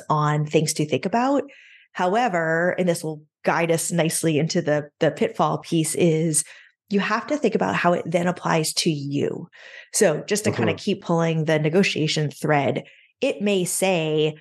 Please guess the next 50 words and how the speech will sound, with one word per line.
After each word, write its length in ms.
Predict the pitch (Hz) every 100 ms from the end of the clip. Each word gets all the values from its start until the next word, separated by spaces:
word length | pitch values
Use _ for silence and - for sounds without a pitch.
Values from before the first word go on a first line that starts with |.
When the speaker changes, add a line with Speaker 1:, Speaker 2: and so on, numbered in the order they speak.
| _ _ _
Speaker 1:
"It's 320 | 285 320 -
reasonable 380 | - 220 180 175
to 60 | 156
ask 340 | 120 170 -
for 160 | 151 170
ten 240 | - 147
percent 400 | 151 - 233 233
salary 480 | - 262 180 156 147
increase," 400 | 147 147 - -
or 120 | -
I 60 | 180
don't 120 | -
know, 120 | 151
whatever 320 | 165 170 160
it 120 | -
might 200 | 165 147
tell 180 | - 151
you. 300 | 165 226 294 285 - _ _ -
What 220 | 208 208
you 160 | 202
and 100 | 190
I 240 | 175 226 262
then 180 | 185 170
Speaker 2:
Mm-hmm. 40 | 101
Speaker 1:
say 540 | - 165 156 156 143 -
are, 600 | 160 151 151 147 156 - - _
"Okay, 200 | 220 226
well, 140 | 185 160
what's 220 | 226 -
the 140 | 302 294 -
total 340 | - 190 156 156
package? 760 | - 180 175 151 151 156 - - _
What's 220 | 196 220
important 520 | 208 175 - 214 180
to 100 | -
you? 80 | 160
Is 120 | -
it 120 | 175 -
salary? 540 | - 165 170 160 -
Is 120 | 151
it 140 | - -
P 140 | 185
T 240 | 180 165 160
O? 220 | 151 151
Is 160 | -
it 120 | - -
this? 240 | 180 170
Is 140 | - 160
it 140 | -
that?" 400 | 165 160 156 -